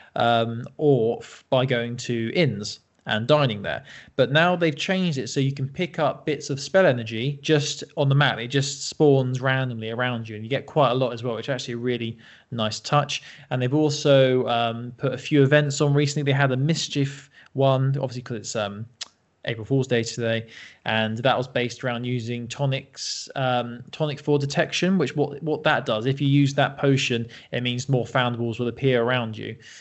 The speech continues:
Um, so they've done these different things to encourage people not to leave the house as much and can still enjoy the game.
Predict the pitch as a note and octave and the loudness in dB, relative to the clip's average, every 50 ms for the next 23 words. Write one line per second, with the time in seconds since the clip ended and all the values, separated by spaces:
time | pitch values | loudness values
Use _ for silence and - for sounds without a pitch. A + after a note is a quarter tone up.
0 | - - - - - A2 G#2 G#2 G#2 G#2 G#2+ - - B2 A#2+ A#2 D3+ D3 C#3 C#3 | -20 -20 -14 -6 -4 -2 0 -2 -2 -4 -8 -8 -6 -6 -2 2 4 4 4 4
1 | C3 C#3 C#3 A#2+ B2 A2+ - C3 A#2 A2+ A2 - - - - A2+ A2 G#2+ G#2+ G#2+ | 2 2 -2 -4 -6 -6 -6 -6 -6 -6 -6 -8 -10 -8 -6 -6 -4 -4 -4 -6
2 | G#2+ - - A#2+ - - A2+ G#2+ G2+ - - A2+ G#2+ A2 G#2 F#2+ - - - - | -6 -8 -10 -10 -6 -4 -4 -4 -4 -6 -10 -10 -8 -6 -8 -8 -8 -10 -12 -10
3 | A2+ G#2+ G#2+ G#2 G#2 G#2+ G#2 G2+ A2+ G#2 G2+ G#2 - - - - - _ _ _ | -8 -8 -8 -8 -6 -6 -6 -4 -2 -4 -4 -4 -6 -8 -10 -10 -14 _ _ _
4 | _ _ _ _ - G#2 G2+ - G#2 G2 - - B2 A2 C3+ C3+ - - D#3 D3+ | _ _ _ _ -6 -6 -4 -2 -4 -4 -4 -4 0 2 2 4 6 6 6 8
5 | C#3+ C#3 C#3+ C3+ B2+ C3+ A#2 C3+ D#3 D3 B2+ A2 A2 | 8 8 6 6 4 4 4 4 6 6 6 4 0